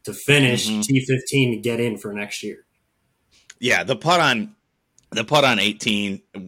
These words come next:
Speaker 2: with that up and down in the crowd, like, for a dude who's not, like, a tour player, I can't imagine what it feels like, like, being out there in the crowd with people and you're, like, looking left and right and you're like, "Holy shit, like, these guys are right on top of me."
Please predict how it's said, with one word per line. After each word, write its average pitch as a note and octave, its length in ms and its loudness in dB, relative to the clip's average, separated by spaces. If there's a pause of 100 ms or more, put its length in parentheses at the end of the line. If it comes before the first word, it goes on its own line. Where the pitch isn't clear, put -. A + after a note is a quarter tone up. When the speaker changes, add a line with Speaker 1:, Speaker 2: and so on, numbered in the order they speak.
(160)
Speaker 2:
with A2 160 -8
that G#2 180 0
up B2 160 2
and A#2+ 120 0
down G#2+ 340 4
in C3 140 0
the C3 100 2
crowd, G2 640 2
like, G2+ 380 -6 (680)
for C#3 220 0
a C3 60 2
dude G3 240 4
who's F#3 220 0
not, A2 380 0 (580)
like, A#2+ 180 4
a A2+ 40 -2
tour A#2 240 0
player, C3 400 4 (840)
I D3 100 2
can't A3 260 0
imagine A#2+ 600 2
what A2+ 160 2
it G2 100 -2
feels A2+ 300 -2
like, A2 200 2
like, G#2 220 -2
being A2 260 -2
out G#2 200 0
there A2+ 160 0
in G#2+ 80 0
the G2 80 -4
crowd G2 420 0 (160)
with B2+ 160 -4
people C#3 320 2
and A#2 80 2
you're, A2 100 2
like, G#2 200 2
looking A#2+ 400 -2
left A2 260 0
and A2 80 -2
right G#2+ 120 2
and G2+ 80 -2
you're G#2+ 100 -2
like, F#2 160 -4
"Holy G2+ 320 -4
shit, G#2 300 -2
like, F2+ 180 -6
these D#3+ 220 0
guys F#2+ 360 0
are G2 160 -4
right A#2 280 2
on G#2 180 0
top F#2 280 0
of - 80 -18
me." D#2 220 -10